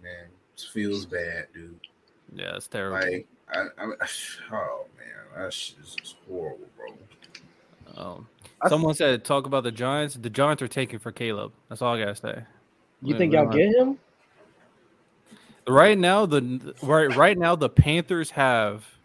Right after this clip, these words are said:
Speaker 2: the worst record. The Panthers
Speaker 4: What's
Speaker 2: don't wanna keep losing games 'cause their pick goes to the Bears.
Speaker 4: Goes to
Speaker 2: So they
Speaker 4: Chicago.
Speaker 2: want to win games. I think they can win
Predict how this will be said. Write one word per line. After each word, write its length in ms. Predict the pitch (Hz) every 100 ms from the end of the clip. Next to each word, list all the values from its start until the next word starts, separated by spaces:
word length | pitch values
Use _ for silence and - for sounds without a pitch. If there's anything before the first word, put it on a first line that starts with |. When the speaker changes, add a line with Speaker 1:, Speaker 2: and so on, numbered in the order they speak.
| - - - _ _
Speaker 2:
the 100 | 123
worst 360 | 107 120 123 -
record. 460 | 113 110 101 101 143 - - - _ _ _ _ _
The 120 | 120 123
Panthers 440 | - 165 180 135
Speaker 4:
What's 120 | 117
Speaker 2:
don't 180 | 156 170 - -
wanna 300 | 127 143 139
keep 280 | 127 143 120
losing 340 | 131 123 113
games 360 | 113 123 104 -
'cause 180 | 127 110
their 120 | 120
pick 260 | - 139
goes 220 | 131 131 -
to 60 |
the 120 | 110 101
Bears. 540 | 107 117 - - -
Speaker 4:
Goes 200 | - 120
to 80 | 127
Speaker 2:
So 280 | - 123 131
they 120 | 127
Speaker 4:
Chicago. 160 | 151 127
Speaker 2:
want 240 | 143 170
to 100 | 180
win 320 | 143 127 135 127
games. 340 | 117 139 160
I 120 | 110
think 380 | 110 - 160 170
they 100 | 143
can 200 | 135 131
win 320 | 123 139 123